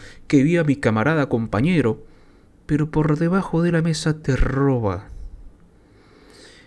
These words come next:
Ese, esa percepción moral que tienen socialistas como Jaime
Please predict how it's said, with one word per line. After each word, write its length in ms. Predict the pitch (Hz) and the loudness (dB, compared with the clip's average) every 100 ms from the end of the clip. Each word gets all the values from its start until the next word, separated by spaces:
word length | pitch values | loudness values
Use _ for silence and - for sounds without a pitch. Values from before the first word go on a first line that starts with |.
| - - | -20 -18
Ese, 640 | - 214 196 - 202 180 180 | 0 0 2 4 4 2 -2
esa 180 | 175 190 | -2 -4
percepción 840 | - 165 151 - 143 - 170 170 | 2 2 4 2 2 2 0 2
moral 460 | 156 139 151 165 147 | 4 4 4 4 4
que 140 | 143 | 2
tienen 600 | 110 - 156 156 135 107 104 - - - | -2 0 4 6 6 2 -6 -12 -20 -18
socialistas 800 | - 110 117 139 151 143 123 | -4 0 4 4 4 2 0
como 280 | - 117 110 | 0 0 0
Jaime 640 | 104 - 110 120 107 110 | -2 0 2 2 2 -2